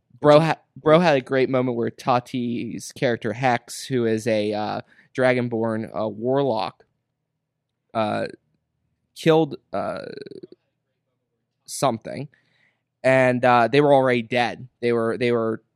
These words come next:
taken by a, a mind flayer, and she was having a, a, he was having a panic attack. Hex,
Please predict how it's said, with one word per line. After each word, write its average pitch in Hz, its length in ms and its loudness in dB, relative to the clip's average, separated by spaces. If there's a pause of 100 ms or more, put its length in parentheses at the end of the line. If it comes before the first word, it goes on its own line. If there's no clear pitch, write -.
(140)
taken 127 360 -2
by 113 200 0
a, 107 260 -2
a 113 80 -4
mind 113 340 -4
flayer, - 340 -10 (600)
and 135 220 2
she - 120 -4
was 143 100 0
having 143 320 4
a, 113 60 0 (260)
a, 110 100 0 (320)
he 151 280 2
was 127 180 -2
having 117 220 0
a 104 60 -8
panic 107 320 -6
attack. 110 260 -8
Hex, - 520 -4